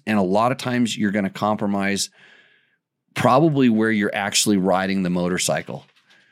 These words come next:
So, um, yeah, t-, uh, see, um, so somebody like the,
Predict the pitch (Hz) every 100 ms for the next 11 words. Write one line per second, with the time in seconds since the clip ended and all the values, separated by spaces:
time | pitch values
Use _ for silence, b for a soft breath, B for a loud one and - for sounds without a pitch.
0 | b - 92 90 85 - 101 98 92 82
1 | 120 117 92 - - - - - _ _
2 | _ _ - - 151 175 165 123 123 117
3 | 104 - _ _ _ b b b b b
4 | b b _ _ _ _ _ _ _ _
5 | _ _ _ _ _ _ _ _ - _
6 | _ _ _ _ - - _ _ _ _
7 | _ _ _ _ _ _ - 117 135 123
8 | 117 110 107 113 104